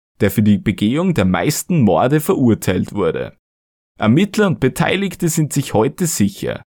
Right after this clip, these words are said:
dass die tatsächliche Opferzahl Garavitos jenseits der dreihundert oder vierhundert liegen könnte.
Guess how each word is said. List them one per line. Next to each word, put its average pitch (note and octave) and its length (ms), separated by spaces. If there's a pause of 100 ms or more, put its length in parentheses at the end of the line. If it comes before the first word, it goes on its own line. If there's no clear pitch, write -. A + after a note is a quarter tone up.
(220)
dass G#2 160
die A2 140
tatsächliche D#3+ 920
Opferzahl D3+ 600
Garavitos A#2 640
jenseits D#3 640
der G2+ 140
dreihundert C#3 680
oder F3 200
vierhundert G2 640
liegen F#2+ 280
könnte. - 580